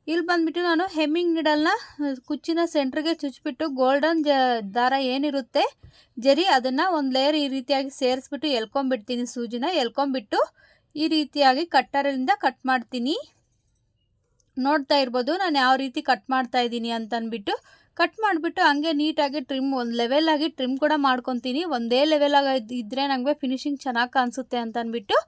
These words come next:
ಒಂದೇ ಲೆವೆಲ್ ಆಗಿ ಕೂಡ ನಾನು ಕಟ್ ಮಾಡ್ತೀನಿ. ನೋಡಿ, ತಿರ್ಗಾ ಕೂಡ ಅಷ್ಟೇ ಸೂಜಿನ ಕೆಳಗಡೆಯಿಂದ ಮೇಲ್ಗಡೆಗೆ ಎಳ್ಕೋಬೇಕು. ನಂತರ ಸೂಜಿಯ ಒಳಗಡೆ ಒಂದು ಬೀಡ್ಸನ್ನು ಹಾಕ್ಕೊಳ್ಳಿ.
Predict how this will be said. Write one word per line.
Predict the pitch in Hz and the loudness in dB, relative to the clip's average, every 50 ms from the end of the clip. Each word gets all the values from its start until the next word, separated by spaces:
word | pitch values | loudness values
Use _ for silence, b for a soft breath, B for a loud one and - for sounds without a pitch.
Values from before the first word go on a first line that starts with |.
| b b b b b b - | b b b b b b -4
ಒಂದೇ | 254 262 269 277 330 320 | -2 0 4 4 4 6
ಲೆವೆಲ್ | 302 302 285 277 269 262 269 | 6 4 4 2 2 2 0
ಆಗಿ | 254 240 - _ _ | 0 0 -2 _ _
ಕೂಡ | - 254 285 | -2 0 0
ನಾನು | 392 453 466 370 | 0 0 -2 -6
ಕಟ್ | - 254 208 - - | -6 -6 -8 -6 -4
ಮಾಡ್ತೀನಿ. | 233 233 226 208 202 247 233 233 330 508 640 - b b b b b b b b - | -4 -4 -4 -4 -6 -6 -4 -4 -4 -4 -6 -10 b b b b b b b b -4
ನೋಡಿ, | 277 269 262 262 - | -2 -2 -2 -2 -2
ತಿರ್ಗಾ | - - 311 262 269 285 | -4 -4 -2 0 0 0
ಕೂಡ | 285 - 285 247 247 | 0 0 0 2 0
ಅಷ್ಟೇ | 240 - - - 320 415 - | 0 0 -4 -6 -6 -6 -4
ಸೂಜಿನ | - - 311 302 311 269 302 294 285 330 415 - | -2 -2 0 0 2 2 2 2 2 2 0 2
ಕೆಳಗಡೆಯಿಂದ | - 277 262 269 262 269 262 269 269 262 262 302 294 | 2 2 2 2 2 2 0 0 0 0 0 0 0
ಮೇಲ್ಗಡೆಗೆ | 262 247 247 254 262 262 254 247 247 240 285 262 | 0 0 0 2 2 2 0 0 0 -2 -2 -2
ಎಳ್ಕೋಬೇಕು. | 233 240 233 233 - 233 214 214 240 240 - - - 370 440 440 | -4 -4 -6 -6 -8 -8 -6 -6 -8 -8 -6 -6 -6 -4 -4 -2
ನಂತರ | 381 294 277 285 - 294 294 320 320 | -2 -2 -2 0 0 0 0 0 0
ಸೂಜಿಯ | 311 - - 285 294 269 247 294 311 302 | -2 -4 -6 -6 -4 -4 -2 -2 0 0
ಒಳಗಡೆ | 285 247 233 226 254 269 277 277 262 | 0 0 2 2 2 2 2 0 0
ಒಂದು | 294 277 254 240 226 | -2 -2 -2 -4 -4
ಬೀಡ್ಸನ್ನು | 208 240 247 269 254 - 302 285 285 302 | -4 -4 -4 -4 -4 -4 -4 -2 -2 -2
ಹಾಕ್ಕೊಳ್ಳಿ. | 285 - 262 240 - - 240 233 220 226 285 | -2 -2 -2 -4 -2 -2 -2 -2 -2 -2 -2